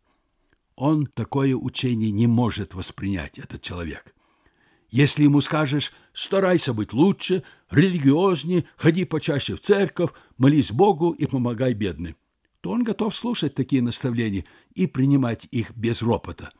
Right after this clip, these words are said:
Но скажи ему, что этого недостаточно, и это не дает спасения, права на вечную жизнь, и что ему нужно родиться свыше, то сразу вся натура его начинает давать отпор.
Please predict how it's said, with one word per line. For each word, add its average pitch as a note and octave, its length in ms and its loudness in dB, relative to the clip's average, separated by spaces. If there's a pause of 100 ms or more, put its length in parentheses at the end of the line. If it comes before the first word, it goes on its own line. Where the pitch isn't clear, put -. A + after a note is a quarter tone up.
(160)
Но D3+ 140 4
скажи D#3+ 300 2
ему, D#3 300 2
что - 180 -4
этого D3+ 340 -2
недостаточно, D3+ 920 -2 (340)
и E3 100 0
это E3+ 320 2 (100)
не D3+ 180 6
дает G#3+ 360 2
спасения, G#2+ 640 -4 (240)
права D#3+ 360 2
на C3 120 2
вечную C#3+ 380 4
жизнь, G2+ 420 0 (300)
и D#3 120 2
что E3+ 160 2
ему E3+ 240 2
нужно D#3+ 320 2
родиться D3+ 400 0
свыше, G3 480 -2 (220)
то D3 100 4
сразу D#3 460 2
вся A3 240 0
натура F#3+ 420 4
его B2+ 320 2 (200)
начинает C3+ 600 -2 (220)
давать A#2 360 -2
отпор. - 560 -10